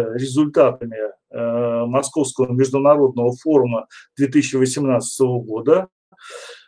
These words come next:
И, э, в этом плане, так, щас перезагрузить страницу, ничего не слышно.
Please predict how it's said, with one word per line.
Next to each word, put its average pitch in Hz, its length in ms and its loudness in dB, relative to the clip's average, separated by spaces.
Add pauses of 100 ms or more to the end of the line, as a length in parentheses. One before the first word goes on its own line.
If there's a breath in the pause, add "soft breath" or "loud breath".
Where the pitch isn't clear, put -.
(140)
И, 156 580 4
э, 123 520 6
в 123 120 2
этом 196 260 0
плане, 202 520 2 (200)
так, 139 280 -4 (200)
щас - 720 -12
перезагрузить 127 800 -2
страницу, 127 680 -4
ничего 139 460 2
не 180 160 -2
слышно. 120 1000 0